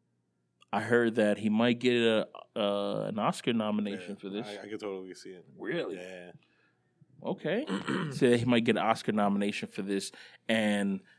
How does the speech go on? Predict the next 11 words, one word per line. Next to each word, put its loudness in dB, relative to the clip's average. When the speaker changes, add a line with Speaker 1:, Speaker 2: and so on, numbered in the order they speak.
Speaker 1:
there 0
was -2
some -2
talks 0
that 4
was 0
going 4
on 4
in, -4
on -4
Twitter 2